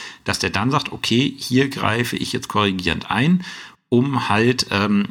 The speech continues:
falsche Vollstreckungshandlungen zu vermeiden. Das ist die magische Zeit, äh, zeitliche Grenze. Ähm,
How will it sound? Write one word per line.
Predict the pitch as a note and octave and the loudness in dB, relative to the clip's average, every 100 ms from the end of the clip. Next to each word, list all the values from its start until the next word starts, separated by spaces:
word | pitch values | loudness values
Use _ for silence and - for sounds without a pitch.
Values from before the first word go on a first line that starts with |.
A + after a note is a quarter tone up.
| - | -6
falsche | - G2+ G#2 A2+ | -2 0 0 -2
Vollstreckungshandlungen | F#2+ - G2+ A#2 G#2 G2 G#2 G2 G2 G2+ | -2 -2 -2 -2 0 0 0 0 0 -2
zu | - - E2 F2+ | -2 -4 -4 -6
vermeiden. | - - F2+ E2 E2 D#2 - - _ - | -4 -2 0 2 2 0 -4 -16 _ -4
Das | F#2+ - | -2 -2
ist | G2+ - - | -2 -2 0
die | G#2 G2+ - | 0 0 -2
magische | F2+ F2 F#2 F#2+ - F#2 | 0 2 2 0 -2 -4
Zeit, | - - E2 E2 - - | -4 -2 0 -2 -8 -4
äh, | F2 E2+ | -2 -2
zeitliche | - E2 - - E2 D#2+ | -4 -6 -6 -4 -4 -4
Grenze. | - E2 F2 - - - _ - - - - - - | -6 -4 -4 -6 -12 -20 _ -20 -18 -18 -18 -10 -2
Ähm, | G#2+ G#2 A2 | 0 2 2